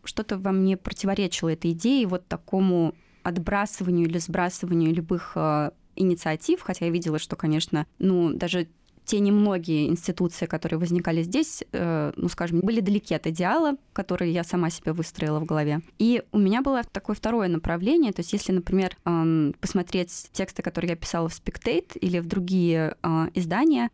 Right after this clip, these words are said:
они далеки от институциональной критики и скорее близки к тому, что можно назвать эссе. То есть это некая идея или теория, которая, э, базируется на основании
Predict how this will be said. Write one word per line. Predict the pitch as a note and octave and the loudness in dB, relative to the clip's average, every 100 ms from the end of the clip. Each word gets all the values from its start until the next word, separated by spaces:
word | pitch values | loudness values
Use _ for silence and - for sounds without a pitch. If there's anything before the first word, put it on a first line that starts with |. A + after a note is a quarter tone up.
| - | -2
они | F3+ G3+ | 2 2
далеки | G#3+ A#3 A#3 | 2 0 0
от | F#3 | 0
институциональной | F3 - - - F3 E3+ F3 | -2 -2 -8 -6 -2 2 2
критики | F3 - E4+ C#4+ - F#3 G3 - | 0 -2 -2 -2 -2 -2 -2 -4
и | |
скорее | - G3 F3+ A#3+ | -4 -2 0 0
близки | G#3 F3 - - A3+ | 0 -2 -2 -2 -2
к | - - F3+ | -2 -4 -2
тому, | F3 F3+ G#3+ - - | 0 4 4 2 -4
что | - F3 | -4 0
можно | F3+ - F3 | 0 0 0
назвать | E3+ F3 E3+ | 0 -2 -4
эссе. | - - D3 - _ | -4 -2 -4 -6 _
То | D#3+ | -4
есть | D#3+ - | -4 -4
это | F#3 - F3+ F3 F3 E3 E3 _ | -8 -4 -2 0 0 -2 -6 _
некая | F#3 F#3 G3 G#3 - F3+ E3+ E3 D#3+ - | 2 4 4 2 -2 0 2 2 0 -2
идея | G3 D#3 F3+ D4 E4+ B3 A#3+ _ _ - | -4 -2 0 2 2 2 -2 _ _ -2
или | E3+ | 0
теория, | E3+ F3+ A3+ D4+ G#3+ | 0 0 2 2 0
которая, | F#3+ D#3+ A3 A3+ G3 - - | -2 -2 0 0 -2 -2 -2
э, | F3 E3+ E3+ - - | 0 0 0 -4 -6
базируется | F3+ F#3 F3+ A3+ C4+ G3+ - - F3 | -4 -2 0 2 2 0 -2 -2 0
на | F3+ F3+ | 2 0
основании | - F3+ F#3+ A3+ A3 G3 F3+ | 0 -2 0 4 4 4 2